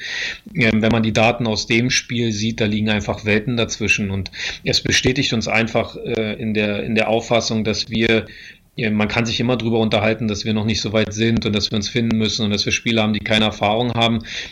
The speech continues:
Aber wir müssen trotzdem, ähm, so eine Selbstverständlichkeit für uns haben, dass wir,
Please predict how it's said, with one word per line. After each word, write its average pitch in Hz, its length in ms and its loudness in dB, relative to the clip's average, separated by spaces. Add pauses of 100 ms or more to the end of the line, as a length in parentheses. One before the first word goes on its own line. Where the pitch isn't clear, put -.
(120)
Aber 110 220 -2
wir 110 100 0
müssen 110 260 0
trotzdem, 113 840 0 (140)
ähm, 107 560 0
so 107 120 -4
eine 110 140 2
Selbstverständlichkeit 110 880 0
für 113 120 -4
uns 101 180 -2
haben, 107 260 2
dass 104 200 -2
wir, 104 280 0